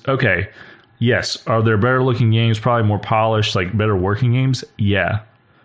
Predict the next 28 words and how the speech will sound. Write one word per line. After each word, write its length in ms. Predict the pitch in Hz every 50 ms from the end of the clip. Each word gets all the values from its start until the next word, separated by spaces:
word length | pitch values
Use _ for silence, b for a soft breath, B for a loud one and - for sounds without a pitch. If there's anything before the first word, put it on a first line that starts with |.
| b b b b b b b _ _ - -
But 140 | 117 143 160
at 160 | 170 175 123
what 260 | 120 165 208 208 -
scale? 840 | - - - - - - 196 202 208 202 180 123 101 - 110 - - - _ _ _ _ _ _ _ _ _ _ _ _ _ _ _ _ _ _ _ _ _ _ -
The 140 | - 135 143
scale 480 | - - - - 170 175 196 202 202 196
of 100 | 180 160
these 260 | 170 170 160 143 143
games 400 | 127 143 147 147 147 147 135 131
were 180 | 127 139 156
phenomenal. 960 | 147 - - 160 151 147 139 135 131 131 139 147 143 127 101 87 82 - 123 - _ B B B B B B B B B B B B
The 260 | 113 120 123 127 139
internet 720 | 139 165 180 180 170 170 160 143 - - - 160 113 101
boom 680 | 101 117 131 143 147 139 123 117 113 113 107 107 107 - - - 139
was 300 | 139 156 135 117 101 95
booming, 680 | 101 92 95 104 107 117 131 147 139 127 120 110 107 101
but, 140 | 104 107 95
like, 340 | 110 113 107 104 104 - - - 120 117 - -
it 240 | 165 170 160 156
hasn't, 680 | 135 120 123 143 151 151 135 135 143 127 - - - - - - - - _ _ _ _ _ _ _ _ _ _ _ _ _ _ _ - B B B B B B B B B B -
I 140 | 131 143 156
don't 140 | 151 147
know. 260 | 135 117 92 - 101 - - b b b b b b -
Like, 200 | - 123 120 107
we 140 | 127 135 147
weren't 340 | 151 165 180 185 180 170 -
there 260 | - 156 147 143 131
yet. 400 | 120 101 90 85 82 90 - -